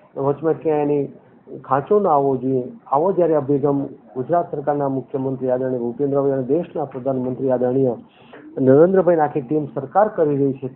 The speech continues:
ત્યારે આપણો સૌનો, અ,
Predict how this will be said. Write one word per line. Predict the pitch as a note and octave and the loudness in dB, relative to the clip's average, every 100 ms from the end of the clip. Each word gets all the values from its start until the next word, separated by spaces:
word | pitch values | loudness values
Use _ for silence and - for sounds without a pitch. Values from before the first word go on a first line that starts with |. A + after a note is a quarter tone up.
| - | -4
ત્યારે | B2 C#3 D#3+ - - _ _ - | 2 4 2 0 -10 _ _ -2
આપણો | D3+ - G3 E3+ - | -2 2 0 0 -2
સૌનો, | D#3 D3 C3 - _ - C#3 C#3 C3 - _ _ _ - | -2 -4 -10 -20 _ -4 0 0 -2 -6 _ _ _ -12
અ, | C#3+ | -6